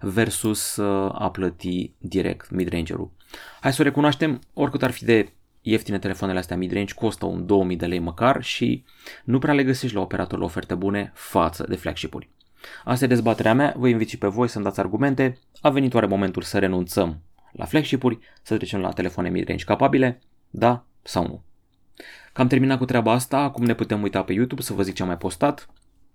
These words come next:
Review la niște camere de supraveghere de calitate.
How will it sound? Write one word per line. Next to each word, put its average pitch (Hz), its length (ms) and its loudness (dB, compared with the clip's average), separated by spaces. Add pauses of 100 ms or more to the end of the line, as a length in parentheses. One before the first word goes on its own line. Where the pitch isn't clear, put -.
(480)
Review 104 360 2
la 101 80 4
niște 95 240 -2
camere 95 280 0
de 87 80 -4
supraveghere 90 560 -2
de 87 100 -4
calitate. 87 640 -2